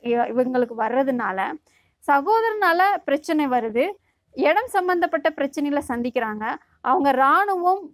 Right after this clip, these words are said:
போலீஸ் இந்த மாதிரியான தொழில்கள் அவங்களுக்கு அமையும் போது அது நல்லா மருதுங்க. அடுத்து பார்த்தீங்கன்னா,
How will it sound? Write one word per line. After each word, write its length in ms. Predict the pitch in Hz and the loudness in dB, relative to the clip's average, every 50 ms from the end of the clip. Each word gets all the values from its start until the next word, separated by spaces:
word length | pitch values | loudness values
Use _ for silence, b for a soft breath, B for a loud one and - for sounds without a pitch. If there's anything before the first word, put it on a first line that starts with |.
| _ - | _ -2
போலீஸ் 480 | 294 311 330 359 349 370 381 370 - | 0 2 4 4 4 2 0 -2 -6
இந்த 280 | 285 277 277 330 370 392 | -6 -4 -2 0 0 0
மாதிரியான 640 | 381 370 349 359 370 370 370 349 330 320 320 359 440 | 0 2 2 4 4 2 2 2 0 0 0 0 -2
தொழில்கள் 540 | 480 - 311 294 302 339 349 339 - 370 349 | -2 0 0 0 0 0 -2 0 0 0 0
அவங்களுக்கு 480 | 294 247 254 254 254 247 254 247 254 226 | 2 2 0 0 0 0 0 0 -2 -4
அமையும் 360 | 226 226 247 277 285 277 254 | -4 -4 -2 -2 -2 -4 -4
போது 300 | - 214 214 220 320 453 | -6 -8 -6 -2 -2 -2
அது 160 | 440 302 277 | -2 -2 -2
நல்லா 440 | 254 247 233 240 254 269 262 247 254 - _ - 214 | -2 -2 -2 0 0 0 0 0 -2 -8 _ -10 -6
மருதுங்க. 480 | 226 226 226 226 214 220 226 208 196 - _ _ _ B B B B B B B B | -4 -4 -4 -4 -6 -6 -8 -8 -8 -10 _ _ _ B B B B B B B B
அடுத்து 320 | - 277 311 359 427 415 | 2 2 2 2 -2 -2
பார்த்தீங்கன்னா, 520 | 370 349 320 262 294 269 277 277 302 359 | 0 0 0 0 -2 -4 -2 -2 -2 -2